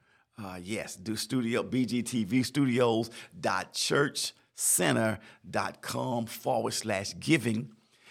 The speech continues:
and be a supportive of this great, uh, uh, uh, outreach that God has given Brad Grayton. And also you can text at the text number there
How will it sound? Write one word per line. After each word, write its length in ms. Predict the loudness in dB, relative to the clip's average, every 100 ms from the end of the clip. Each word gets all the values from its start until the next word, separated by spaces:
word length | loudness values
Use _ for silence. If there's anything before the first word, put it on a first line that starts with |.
| -10
and 160 | -6 -2
be 80 | -2
a 40 |
supportive 640 | -2 -6 -4 -2 -2 -6 -6
of 280 | -6 -4 -4
this 200 | -6 -6
great, 520 | -6 -2 0 -2 -6 -20 -20 -20 -12 -6
uh, 200 | -4 -4
uh, 160 | -6 -8
uh, 140 | -8 -6
outreach 600 | -2 -2 -2 -4 -4 -4
that 320 | -2 -2 -2 0
God 240 | 2 2
has 140 | 0 -6
given 280 | -8 -8
Brad 380 | -10 -6 -6 -6
Grayton. 420 | -8 -8 -8 -12 -18 -20 -18 -12 -4
And 140 | 2
also 300 | 4 4 2
you 100 | -2
can 180 | -2 -6
text 480 | -4 -4 -2 -4 -6
at 240 | -6 -6 -6
the 80 | -10
text 400 | -6 -8 -8 -8
number 360 | -6 -6 -6
there 320 | -4 -2 -2